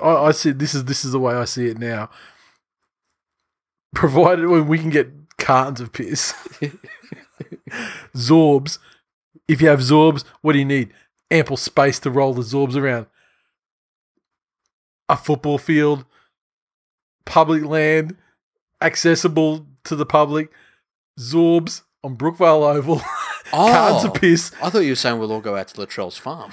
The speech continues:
Speaker 2: <laughs>
Speaker 1: <laughs> Brookvale Oval, pizza from Mimo's,
Speaker 2: Yeah, no,
Speaker 1: cartons
Speaker 2: no,
Speaker 1: of
Speaker 2: no,
Speaker 1: piss,
Speaker 2: no.
Speaker 1: rolling around in Zorbs.
Speaker 2: No, fuck off. Fuck off.
Speaker 1: That's the meetup.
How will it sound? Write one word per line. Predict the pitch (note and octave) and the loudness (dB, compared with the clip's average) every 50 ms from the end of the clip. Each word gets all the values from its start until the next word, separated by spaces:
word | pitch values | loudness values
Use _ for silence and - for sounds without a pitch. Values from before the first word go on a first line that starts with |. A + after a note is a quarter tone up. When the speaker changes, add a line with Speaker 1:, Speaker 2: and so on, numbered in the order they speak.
| - | -20
Speaker 2:
<laughs> | - - | -20 -20
Speaker 1:
<laughs> | - - - - - - - - - D#4+ - - - B3+ C4+ - - D4+ - A3+ G#3+ E3+ - _ _ | -18 -12 -10 -10 -6 -2 -2 -2 0 0 0 0 2 0 -2 0 -2 -2 0 0 -2 -2 -4 _ _
Brookvale | - C#3+ F3 F3+ - G#3 G3 F#3 E3+ D#3+ D#3 D#3 | -4 -4 -4 -2 -2 -2 0 2 4 4 4 4
Oval, | D#3+ D3 D3+ D#3 D#3 - _ _ _ _ _ _ _ _ _ _ _ _ _ _ _ _ _ _ _ _ _ _ _ _ | 2 0 -2 -4 -6 -8 _ _ _ _ _ _ _ _ _ _ _ _ _ _ _ _ _ _ _ _ _ _ _ _
pizza | - - F#3+ F#3+ F#3+ F#3+ | 0 0 0 0 -2 -6
from | - G3 F3+ D#3+ | -6 -4 -4 -2
Mimo's, | D3+ D3+ D3 D3 D3 D3 D3 D3 C#3+ C3 | -2 -2 -2 0 0 0 0 -2 -4 -4
Speaker 2:
Yeah, | B2 A#2 | -6 -6
no, | A#2+ B2+ B2 | -4 -2 0
Speaker 1:
cartons | - F3 F#3 F3+ B2+ | 2 2 2 0 -2
Speaker 2:
no, | C3 B2+ | -4 -2
Speaker 1:
of | - | 0
Speaker 2:
no, | E3 | 0
Speaker 1:
piss, | D3+ G#2 | 0 -2
Speaker 2:
no. | F#2 - - - | -4 -10 -14 -6
Speaker 1:
rolling | C3+ C#3+ D#3 E3+ F3+ F3 E3+ | 0 2 4 4 4 4 2
around | E3 D#3+ D#3+ D#3+ D#3+ | 2 2 0 0 -2
in | D#3 | -2
Zorbs. | C#3 A#2+ C#3+ C#3 C#3 C#3 C#3+ C#3 C3 G#2 | -2 -2 0 0 2 2 0 0 -4 -10
Speaker 2:
No, | G#2 G2 F#2+ | -12 -12 -14
fuck | F#2 - - G#2 - G2+ | -14 -12 -12 -10 -10 -10
off. | F#2 F#2 - - _ _ _ _ _ _ _ _ _ _ _ - | -12 -12 -14 -18 _ _ _ _ _ _ _ _ _ _ _ -8
Fuck | D3+ C#3+ - D3 | -6 -6 -4 -2
off. | C#3+ C3+ | 0 0
Speaker 1:
That's | D3 C3+ - | 0 0 -2
the | D#3 | -4
meetup. | C#3+ C#3 C#3 C#3 C3 A#2+ G2+ - | -4 -4 -2 -2 -2 -4 -6 -8